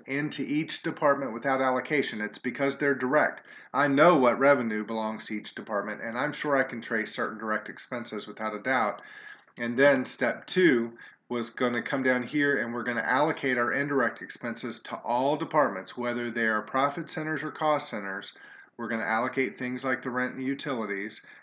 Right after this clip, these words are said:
and even the janitorial across all departments. Step three is that we're then gonna allocate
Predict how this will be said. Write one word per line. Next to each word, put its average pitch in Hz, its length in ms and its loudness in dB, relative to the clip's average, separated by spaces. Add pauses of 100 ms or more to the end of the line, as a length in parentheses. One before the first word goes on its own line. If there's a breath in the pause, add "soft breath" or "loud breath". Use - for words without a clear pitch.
and 120 120 0
even 139 220 4
the 151 80 -2
janitorial 131 720 0
across 113 500 -2
all 120 240 -4
departments. 98 640 -6 (760 loud breath)
Step - 420 -4
three 143 460 6 (420 loud breath)
is 117 160 0
that 120 220 2
we're 117 180 2
then 135 400 2
gonna 156 260 0
allocate 131 720 0